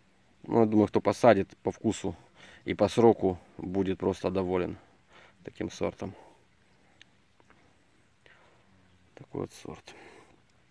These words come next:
Гроны не крупные, но на рынке он будет уходить на раз-два. Я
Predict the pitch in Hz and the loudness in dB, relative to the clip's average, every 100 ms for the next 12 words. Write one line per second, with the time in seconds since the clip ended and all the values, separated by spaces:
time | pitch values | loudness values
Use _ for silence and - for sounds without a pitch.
0 | _ - 107 127 131 120 120 156 131 98 | _ -8 2 6 8 8 6 2 4 6
1 | 107 113 127 101 98 95 95 98 95 101 | 8 10 8 6 2 4 0 0 -2 0
2 | 98 104 - _ - - - _ 101 95 | 0 -2 -6 _ -20 -20 -20 _ 2 4
3 | 95 98 117 101 98 101 | 4 6 6 8 8 8